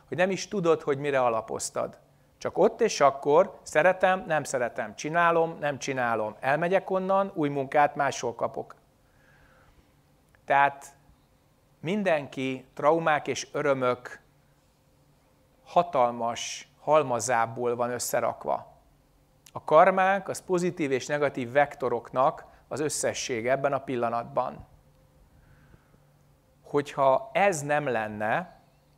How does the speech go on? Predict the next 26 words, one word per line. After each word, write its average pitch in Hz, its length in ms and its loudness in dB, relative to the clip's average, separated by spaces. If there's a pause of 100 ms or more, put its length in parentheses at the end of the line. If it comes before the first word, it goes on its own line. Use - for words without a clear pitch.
(840)
akkor 135 420 0
mi 135 100 -6
nem 185 220 2
lennénk 131 500 -2
azok, 147 440 -2
akik - 580 -2 (200)
ebben 139 320 0
a 127 120 -4
pillanatban, 147 840 -2 (400)
és - 160 -8
nem 165 160 0
is 208 120 -4
tudnánk 170 400 -2
tovább 147 420 4
lépni. 120 560 -4 (1300)
Nézd 180 220 2
meg, 151 240 0
hogy 135 440 -4
az 123 140 -6
akarat 156 420 2
feszültsége 143 880 0
milyen 151 340 -2
pólusok 139 680 -4
között 131 460 -2
robban 123 580 -2
ki. 117 300 -8